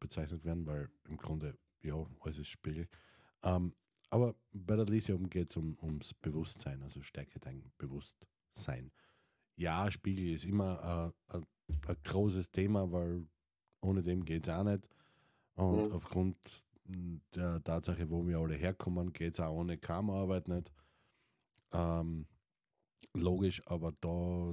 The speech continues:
Speaker 1: die zwei Tage bei der Lyceum geht's wirklich um stärke dein Bewusstsein.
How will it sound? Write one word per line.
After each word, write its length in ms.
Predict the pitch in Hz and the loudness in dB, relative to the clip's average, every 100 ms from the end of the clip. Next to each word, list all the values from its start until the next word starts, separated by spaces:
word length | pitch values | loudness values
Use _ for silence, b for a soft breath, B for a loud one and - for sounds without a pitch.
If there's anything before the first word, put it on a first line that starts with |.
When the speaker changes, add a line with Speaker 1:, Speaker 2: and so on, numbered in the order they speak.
| - | -4
Speaker 1:
die 100 | 85 | -6
zwei 200 | - 80 | -4 -6
Tage 200 | 80 80 | -6 -8
bei 80 | - | -6
der 100 | 78 | -6
Lyceum 540 | 76 82 85 78 78 73 | -4 -4 -4 -4 -6 -6
geht's 320 | 73 - - | -8 -6 -6
wirklich 460 | 78 - 73 - - | -6 -6 -12 -12 -8
um 460 | 82 76 73 73 71 | -6 -4 -6 -8 -10
stärke 360 | - 76 - 69 | -10 -10 -10 -10
dein 300 | 69 69 - | -10 -10 -10
Bewusstsein. 1400 | 80 71 78 - - - _ _ - - - 76 69 62 | -10 -8 -10 -10 -16 -20 _ _ -12 -6 -4 -4 -6 -12